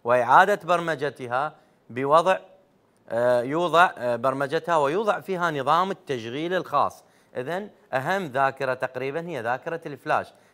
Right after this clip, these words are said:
لأن الأوبريتنج سيستم لجهاز الراوتر يوضع في هذه الذاكرة،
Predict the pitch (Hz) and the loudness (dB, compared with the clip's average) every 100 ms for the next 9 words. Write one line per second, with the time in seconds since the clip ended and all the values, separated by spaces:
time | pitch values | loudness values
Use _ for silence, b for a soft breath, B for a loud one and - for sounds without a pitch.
0 | - 127 139 139 123 127 127 139 185 214 | -10 -8 -6 -6 -4 -4 -2 -4 -6 -12
1 | - 156 - 131 117 113 117 107 - b | -14 -18 -14 -12 -12 -10 -12 -12 -16 b
2 | b b 107 123 165 196 196 180 170 160 | b b -12 0 2 4 4 4 4 0
3 | 139 175 202 240 143 123 131 151 170 147 | -2 -2 -2 -2 -4 2 2 2 -4 -4
4 | 127 - 98 | -4 -6 -12